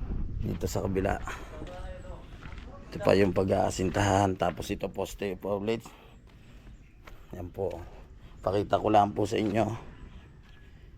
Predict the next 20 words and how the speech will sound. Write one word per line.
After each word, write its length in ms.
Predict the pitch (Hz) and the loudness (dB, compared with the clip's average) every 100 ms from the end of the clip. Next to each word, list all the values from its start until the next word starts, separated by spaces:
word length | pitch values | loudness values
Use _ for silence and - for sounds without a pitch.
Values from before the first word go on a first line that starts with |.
| - | -6
Ito 100 | 120 | -4
po, 80 | 107 | -2
napalitadahan 800 | 107 98 104 107 110 101 95 101 | -2 0 -2 0 -2 -2 -2 -2
na 80 | 98 | -2
po 160 | 101 98 | -2 -4
rin 240 | 95 98 | -2 -4
ito. 240 | - 98 - - 214 190 127 - - - - - - | -4 -4 -2 -2 0 2 4 2 0 -2 0 0 0
Yan 240 | 95 95 | -2 -2
yung 100 | 95 | -4
part 160 | 98 92 | -2 -4
po 160 | - 104 | -4 -2
na 160 | 95 92 | -2 -4
yan. 320 | 92 92 95 - - - - - - - - - - - - - - - - - | -4 -4 -4 -6 -8 -12 -14 -16 -18 -16 -16 -16 -12 -10 -8 -4 -2 0 -2 -4
Ito, 160 | 110 - | -4 -4
poste 360 | 107 - - | -6 -6 -8
po 320 | 101 107 113 | -6 -2 0
rin. 400 | 131 131 143 156 - - | 2 2 2 0 -2 -2
Dito 320 | - 113 113 | 0 0 0
sa 160 | 117 113 | -2 -2
kabila, 520 | 113 117 120 123 151 | 0 2 6 6 6